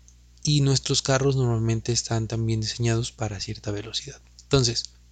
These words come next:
mantenga, mantener la distancia porque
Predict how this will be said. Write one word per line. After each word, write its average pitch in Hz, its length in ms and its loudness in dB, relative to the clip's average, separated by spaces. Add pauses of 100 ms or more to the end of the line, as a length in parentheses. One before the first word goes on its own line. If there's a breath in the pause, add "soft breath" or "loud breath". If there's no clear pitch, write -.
(140)
mantenga, 131 540 2
mantener 131 480 0
la 170 80 4
distancia 139 400 0
porque - 480 -6